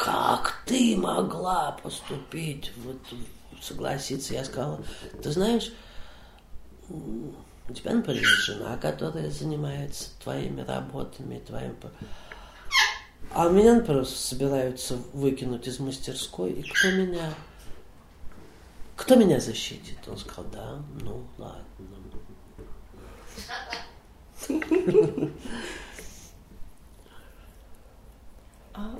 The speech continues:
Speaker 2: а мозг? Вы член мозга ведь тоже, получается, или это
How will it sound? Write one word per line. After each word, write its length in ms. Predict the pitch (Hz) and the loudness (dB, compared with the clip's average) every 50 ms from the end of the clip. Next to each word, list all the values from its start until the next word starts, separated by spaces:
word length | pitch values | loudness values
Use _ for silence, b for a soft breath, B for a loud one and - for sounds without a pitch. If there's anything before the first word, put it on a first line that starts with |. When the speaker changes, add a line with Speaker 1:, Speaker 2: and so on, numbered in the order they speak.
| - - | -8 -4
Speaker 2:
а 60 | - | -2
мозг? 480 | 220 220 220 214 208 202 208 208 - - - - 220 208 - - | 0 0 2 2 0 0 -2 -4 -6 -8 -12 -16 -18 -18 -12 -8
Вы 500 | 208 214 214 214 214 214 214 - - 233 - - - - 240 - | -8 -6 -4 -4 -4 -4 -6 -6 -8 -10 -14 -14 -12 -12 -12 -12
член 320 | - - - 330 330 320 262 - - | -10 -10 -10 -8 -8 -8 -8 -8 -4
мозга 440 | - 208 196 190 - - - - 190 | -4 2 6 6 6 6 4 0 -4
ведь 120 | 196 - - | -8 -10 -10
тоже, 160 | - 196 208 202 - | -12 -12 -12 -14 -14
получается, 380 | - 196 - - 190 - - 196 | -14 -12 -10 -10 -10 -8 -6 -6
или 120 | 196 196 | -6 -6
это 140 | 190 - | -4 -6